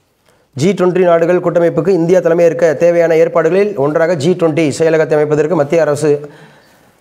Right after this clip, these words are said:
அனுமதி அப்படின்னு சொல்லியிருக்கிறாங்க. அனுமதி. இந்த அமைப்புக்கு கடந்த ஆண்டு நவம்பர் மாதம் வரை இத்தாலி இருந்துச்சாம்.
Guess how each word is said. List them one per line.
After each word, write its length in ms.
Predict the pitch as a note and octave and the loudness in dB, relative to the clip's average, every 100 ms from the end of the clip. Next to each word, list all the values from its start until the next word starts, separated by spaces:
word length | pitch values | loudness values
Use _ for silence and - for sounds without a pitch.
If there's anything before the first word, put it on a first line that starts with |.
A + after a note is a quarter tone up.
| _ - | _ -6
அனுமதி 500 | D3 G3 F3+ F#3+ E3 | -2 0 0 0 0
அப்படின்னு 220 | D#3+ E3+ | 0 0
சொல்லியிருக்கிறாங்க. 520 | E3 D3 C3+ B2 G#2 - - _ _ _ _ | 0 -2 -2 -4 -6 -12 -20 _ _ _ _
அனுமதி. 680 | C3+ C#3 C#3+ C3+ C3 A2 - - _ _ _ _ _ _ _ _ _ _ _ _ _ _ _ _ _ _ _ _ _ _ _ _ _ _ _ _ _ _ _ _ _ _ _ - _ _ _ _ _ _ | -4 -2 0 -2 -2 -6 -12 -20 _ _ _ _ _ _ _ _ _ _ _ _ _ _ _ _ _ _ _ _ _ _ _ _ _ _ _ _ _ _ _ _ _ _ _ -20 _ _ _ _ _ _
இந்த 280 | - D#3+ D#3+ | -4 0 0
அமைப்புக்கு 380 | F3+ E3 F3+ F#3+ | 0 0 -2 0
கடந்த 320 | D#3+ E3+ F#3 | 0 0 0
ஆண்டு 180 | F3 F3+ | 0 0
நவம்பர் 300 | E3 F3 F3 | 0 0 0
மாதம் 220 | E3+ E3 | 0 0
வரை 200 | E3+ F#3+ | 0 0
இத்தாலி 380 | D#3 G3+ F#3 F3 | -2 -2 0 0
இருந்துச்சாம். 340 | D#3+ - A#2+ | -2 -2 -6